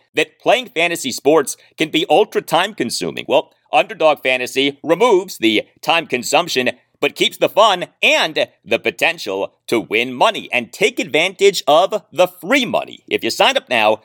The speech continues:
with the promo code GALDI, my last name, G A L D I, GALDI, Underdog Fantasy will double your first deposit with up to a hundred dollars in bonus cash when you make your first deposit of at least ten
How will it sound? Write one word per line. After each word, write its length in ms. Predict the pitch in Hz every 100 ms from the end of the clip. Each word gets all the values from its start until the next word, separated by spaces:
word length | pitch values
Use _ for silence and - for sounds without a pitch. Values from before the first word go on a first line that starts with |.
| -
with 160 | 127 123
the 80 |
promo 400 | - 127 127 117
code 380 | - 110 110 95 _
GALDI, 520 | 92 135 110 90 117 _
my 200 | 104 123
last 280 | 120 117 -
name, 280 | 92 101 151 -
G 240 | 117 107
A 160 | 104 90
L 300 | 98 - -
D 180 | 101 82
I, 360 | 73 92 - -
GALDI, 460 | 80 73 117 139 _ -
Underdog 600 | 143 170 196 135 131 -
Fantasy 580 | 107 101 95 113 117 117 -
will 220 | 131 151
double 420 | 151 214 143 - -
your 140 | 107
first 260 | - 117 -
deposit 520 | 87 104 104 127 - _
with 160 | - 107
up 120 | 123
to 180 | - 120
a 100 | 107
hundred 360 | 131 147 127 107
dollars 400 | 107 101 98 95
in 100 | 87
bonus 400 | 98 117 113 -
cash 380 | 92 90 104 - _
when 160 | - 110
you 80 | 107
make 180 | 156
your 100 | 139
first 200 | - 110
deposit 460 | - 87 92 92 107
of 100 | 90
at 60 | 90
least 260 | 104 - - -
ten 480 | - 104 104 127